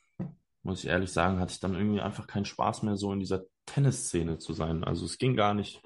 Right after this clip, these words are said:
explizit darum, dass ich irgendwie keine Lust hatte auf Tennis, sondern ich hatte einfach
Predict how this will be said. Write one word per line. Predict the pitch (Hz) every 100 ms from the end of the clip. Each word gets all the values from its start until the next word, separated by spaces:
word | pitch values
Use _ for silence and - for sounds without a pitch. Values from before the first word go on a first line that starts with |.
| _ _ -
explizit | 104 - - 101 - 117 113
darum, | 101 98 95 101 95 - _ - - _ _ _ _ _
dass | 92 92 -
ich | - -
irgendwie | 98 92
keine | - 92
Lust | 92 101 - 101
hatte | - 69
auf | - - _
Tennis, | - 107 147 180 - - _ _ _ _ _ _ _ _ _ _ _ _ _
sondern | - 92 95 92 90 -
ich | -
hatte | 95 76
einfach | 71 87 - 90